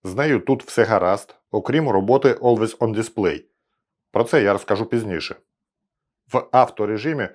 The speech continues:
все добре видно як в приміщенні, так і на вулиці в сонячний день. Є налаштування часу блокування екрану.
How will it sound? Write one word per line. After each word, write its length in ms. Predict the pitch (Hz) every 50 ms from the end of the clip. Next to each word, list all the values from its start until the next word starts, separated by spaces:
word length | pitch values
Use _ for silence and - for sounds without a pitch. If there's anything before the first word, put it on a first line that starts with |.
| _ _ _ _
все 200 | - - 139 127
добре 280 | 110 110 104 98 107 104
видно 340 | 110 151 170 151 143 135 123
як 180 | 127 127 123
в 40 | -
приміщенні, 640 | - 110 120 147 170 160 - - 135 127 131 131 120 - - _ _ _ _ _ _ -
так 220 | 120 117 - -
і 60 | 127
на 100 | 117 117
вулиці 480 | 123 139 160 160 160 147 - - 135 127
в 80 | -
сонячний 480 | - - 131 123 120 107 - - 123 123
день. 240 | 113 107 90 - - - _ _ _ _ _ _ _ _ -
Є 180 | 110 117 139
налаштування 760 | 123 113 110 107 104 - - 113 113 123 127 120 113 101 95 92
часу 300 | - 127 120 - - 98
блокування 540 | 95 101 - - 107 117 117 113 104 98
екрану. 520 | 101 98 - 98 95 95 95 104 104 107